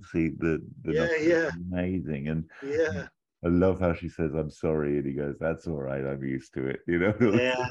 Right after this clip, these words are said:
Speaker 1: It's
Speaker 2: yeah, yeah.
Speaker 1: so
Speaker 2: It's that human, well, again, you mentioned earlier, and of course it's the Muppets, and it's Jim Henson, and it's the Muppets.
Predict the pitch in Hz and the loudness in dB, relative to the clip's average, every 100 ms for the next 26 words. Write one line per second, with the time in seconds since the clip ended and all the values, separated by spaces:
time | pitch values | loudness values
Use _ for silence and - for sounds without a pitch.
0 | - 110 107 180 175 196 170 135 104 95 | 0 4 4 4 4 4 2 -2 -8 -10
1 | 90 110 131 139 131 151 - 185 190 165 | -10 -14 -2 0 2 -2 0 2 4 6
2 | 185 185 - 185 190 170 147 139 147 175 | 4 4 0 2 2 2 -2 -6 -4 -2
3 | 196 175 147 143 135 127 127 120 156 151 | -2 -2 0 2 0 -2 -6 -10 -8 -6
4 | 131 - 123 120 117 - 113 - 117 117 | -8 -8 -8 -6 -8 -8 -10 -8 -12 -6
5 | 131 123 123 117 127 135 - 220 269 123 | -6 -6 -8 -8 -8 -6 -4 -4 -4 -4